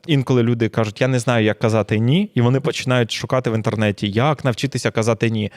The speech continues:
А тут саме важливе слово асертивність, тому що просто казати "ні" — це не завжди про асертивність. Інколи "ні" треба сказати так, щоб не образити людину. Хоча насправді ви можете відмовлятися будь від чого і не піч-,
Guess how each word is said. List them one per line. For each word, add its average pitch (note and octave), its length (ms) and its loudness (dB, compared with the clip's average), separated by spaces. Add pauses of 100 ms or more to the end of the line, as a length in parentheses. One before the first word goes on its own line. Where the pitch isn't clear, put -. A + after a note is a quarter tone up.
(400)
А B2 100 -2
тут F3+ 260 -2
саме B2+ 240 0
важливе C3 380 2
слово C3 380 0
асертивність, A2+ 800 -2
тому A2 160 0
що G#2+ 160 0
просто B2+ 360 0
казати G#2+ 380 0
"ні" — D3+ 200 2
це A#2+ 140 -2
не A2+ 120 2
завжди A2 320 0
про - 180 -4
асертивність. - 680 -6 (120)
Інколи C3+ 640 0
"ні" B2 280 2
треба A2+ 300 0
сказати A2+ 380 -2
так, B2+ 180 -4
щоб A2+ 200 -2
не A2 80 2
образити A2 480 -2
людину. F#2+ 360 -6 (520)
Хоча - 280 -2
насправді A#2 460 -2
ви G#2+ 120 0
можете G#2+ 280 -2
відмовлятися G#2 600 0
будь A#2+ 240 0
від G2+ 120 -4
чого G2 400 -4
і G#2 240 -2
не G2 160 -2
піч-, - 220 -8